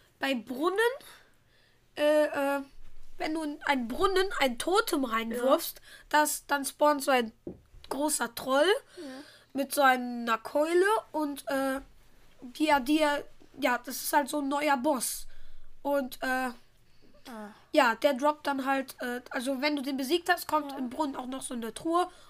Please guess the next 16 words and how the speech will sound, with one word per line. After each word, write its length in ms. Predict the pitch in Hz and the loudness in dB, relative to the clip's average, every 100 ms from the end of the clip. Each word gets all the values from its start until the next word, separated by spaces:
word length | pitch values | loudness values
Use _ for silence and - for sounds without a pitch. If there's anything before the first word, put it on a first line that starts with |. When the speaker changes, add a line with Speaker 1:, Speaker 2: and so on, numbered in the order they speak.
| - | -10
Speaker 1:
Und, 320 | 269 254 - - | -6 -6 -10 -4
also 260 | 370 302 | 0 0
das 200 | 302 330 | 2 2
geht 180 | 349 359 | 2 0
nur 180 | 349 320 | 0 0
bei 160 | 320 302 | 0 0
so 140 | 285 | -2
bestimmten 580 | 269 - 330 311 - 247 | -4 -4 -6 -6 -8 -12
Truhen, 400 | - 254 269 277 | -10 -6 -4 -4
aber, 340 | 277 254 269 - _ | -4 -4 -6 -10 _
äh, 260 | 262 247 247 - - - - | -6 -4 -6 -10 -20 -16 -8
also 180 | 240 240 | -6 -4
bei 280 | 240 240 - | -4 -4 -6
bestimmten 520 | 247 - 285 269 233 | -8 -4 -6 -6 -6
Brunnen, 300 | 233 294 302 | 0 0 0
aber, 360 | - 269 285 | 2 4 4